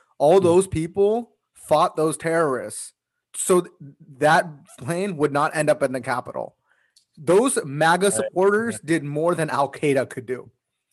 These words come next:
Speaker 1: That's what the
Speaker 2: Right.
Speaker 1: fuck they are. They,
Speaker 2: That's wild,
Speaker 1: they
Speaker 2: bro.
Speaker 1: are worse than Al Qaeda at that point because they d-, those people died trying to save that fucking building. And now,
Speaker 2: Yeah.
Speaker 1: what's the point? You, you, they died in vain.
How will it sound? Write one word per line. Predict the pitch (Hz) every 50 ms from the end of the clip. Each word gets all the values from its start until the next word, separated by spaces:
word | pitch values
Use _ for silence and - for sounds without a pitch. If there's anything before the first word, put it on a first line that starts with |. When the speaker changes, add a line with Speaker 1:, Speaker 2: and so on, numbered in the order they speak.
| _ _ _ _
Speaker 1:
That's | 165 170 175 151 117 175
what | 170 113
the | 147
Speaker 2:
Right. | - -
Speaker 1:
fuck | 165 151 - -
they | 143 131
are. | 117 113 113 120 - - _ - - _ _ _ _ -
They, | 135 165 214 233 262 269 269
Speaker 2:
That's | 269 - -
wild, | - - - 104 -
Speaker 1:
they | 196 208 240 247
Speaker 2:
bro. | 247 233
Speaker 1:
are | 196
worse | 170 160 156 175 208 214 208 196 -
than | - 185 170
Al | 156 165 165
Qaeda | - 208 226 208 175
at | 139 127
that | 135 127 117
point | - - 143 143 151
because | 160 160 - - 165 135 - _
they | 156 175 208 233 254 226
d-, | 185 190 - - _ _ _ _ _ _ _ _ _ _ _ _ _ _
those | 160 165 196 208 269 262
people | - - 240 226 220 226 180
died | 143 127 120 165 160 175 175 165 151 147
trying | - 170 160 151
to | 147
save | - - 160 147 143
that | 131 127 117 -
fucking | - 113 127 - 127 113
building. | 127 120 120 113 127 120 123 139 _ _ _ - _ -
And | - 175
now, | 180 196 214 240 254 247
Speaker 2:
Yeah. | 220 220 - _ _ _ _ _ _ _ 214 _ _ _ _
Speaker 1:
what's | 190 190 208 190 -
the | - 208 196
point? | 196 208 208 175 135 117 - - - _
You, | 170 160 165 165 160 - -
you, | - 180 165 165 180 180 180 -
they | 151 160 170
died | 170 170 175 180 202 196 185
in | 165 139
vain. | 123 139 131 120 - -